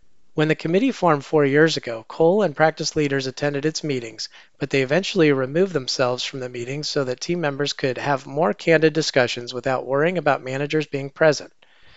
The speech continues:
Now, only one radiologist attends the meetings. Katie Schmelzer, R T,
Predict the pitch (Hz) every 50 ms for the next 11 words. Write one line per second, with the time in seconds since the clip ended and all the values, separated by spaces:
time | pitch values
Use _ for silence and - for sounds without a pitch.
0 | - - _ _ _ - 160 175 185 156 135 139 143 160 170 151 139 135 165 202
1 | 208 196 170 151 143 139 135 127 127 127 127 - 139 - - 147 - - 131 120
2 | 120 - 151 165 185 180 139 - - - - - _ _ _ _ - - - -
3 | - - - - - - - - - - - - - - 160 165 170 226 233 -
4 | - - 156 139 127 - - - 127 127 - - - 131 143 160 156 - - 135
5 | 117 117 123 135